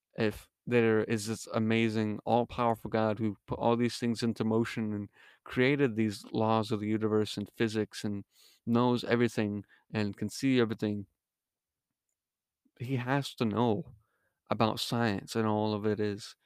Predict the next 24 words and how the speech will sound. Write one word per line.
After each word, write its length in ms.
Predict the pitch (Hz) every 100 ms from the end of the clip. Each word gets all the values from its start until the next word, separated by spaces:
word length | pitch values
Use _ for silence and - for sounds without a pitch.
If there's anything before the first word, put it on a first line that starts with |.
| _ _
He 60 | 120
has 180 | 110 107
to 120 | 117
know 440 | 113 107 104 101 - _ _
all 360 | - 117 120 107
there 220 | 110 110
is 160 | 113 107
to 100 | 113
know 140 | 113
about 320 | 107 104 104
atoms 460 | 110 110 110 107 -
and 80 | 107
subatomic 640 | - 110 110 113 104 110 -
particles. 580 | - 123 117 110 104 98
He 60 | 113
has 140 | 110
to 100 | -
know 140 | 113 110
how 160 | 110
they 160 | 107 107 - - _
react 420 | 113 117 127 123
with 220 | 117 110
one 160 | 110 110
another. 420 | 104 104 104 101